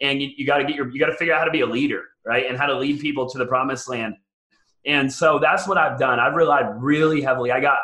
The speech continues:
I got a five thousand square foot office I'm sitting in right now in, in Scottsdale, Arizona. We just moved into this office space, and I'm running four companies out of here.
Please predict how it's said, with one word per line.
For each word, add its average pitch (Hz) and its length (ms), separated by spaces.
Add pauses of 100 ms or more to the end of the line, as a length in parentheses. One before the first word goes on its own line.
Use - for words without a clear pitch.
I 147 60
got 143 180 (420)
a 120 160
five 143 220
thousand 147 300
square 135 280
foot 135 100
office 131 380
I'm 120 120
sitting 131 300
in 127 100
right 120 200
now 120 280 (360)
in, 127 220
in 127 280
Scottsdale, 135 640
Arizona. 127 420
We 123 120
just 123 160
moved 127 220
into 123 140
this 120 200
office 123 420
space, 123 380
and 123 120
I'm 123 180
running 135 240
four 135 220
companies 131 400
out 123 140
of 123 100
here. 127 240